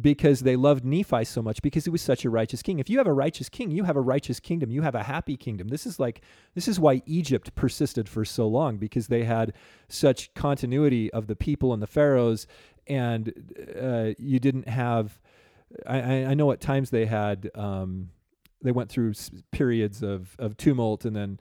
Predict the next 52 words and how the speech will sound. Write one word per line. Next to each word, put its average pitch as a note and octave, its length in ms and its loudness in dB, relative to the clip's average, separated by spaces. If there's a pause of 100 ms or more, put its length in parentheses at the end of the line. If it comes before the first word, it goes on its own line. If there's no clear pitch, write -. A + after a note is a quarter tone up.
(300)
restoration A#2 800 -2
of G2+ 100 -10
con-, G2 300 -8 (160)
continuity A2+ 640 -2
because, G#2 500 -4
I, G#2+ 220 -6
I'm G#2 140 -6
sure B2 320 -2
because G#2 380 -4
of, G2+ 320 -4
uh, F#2+ 380 -4 (140)
bad G#2 220 -4
leadership. C#3+ 580 -2 (400)
But C#3 280 2
when D#3+ 160 4
you G#3 100 4
have G#3+ 100 0
a D#3+ 40 6
righteous C#3+ 400 4
king, F#3+ 240 0
the B2 100 -2
people D#3 340 0
thrive, C3+ 520 -2
and C3 120 -4
they C#3+ 120 4
don't D#3+ 180 6
necessarily C#3+ 760 2 (380)
feel F3+ 400 4
like C#3 240 2
they're B2+ 140 2
not A#2+ 280 -2
free. A2+ 520 -4
Under D#3 260 4
a C#3 80 6
righteous D3+ 420 2
king, D#3+ 240 -2
under C#3 220 0
a A2+ 60 -2
King E3 300 -4
Arthur C#3+ 320 -2
type - 220 -2
of A#2+ 120 -4
a - 20 -4
thing, A#2+ 200 -4
the B2 80 -2
people F#3 300 0
are C3+ 100 2
free F#3 300 -2
and C3 120 -2
liberated, C3+ 480 4
and B2+ 100 -4
they, C3 140 -2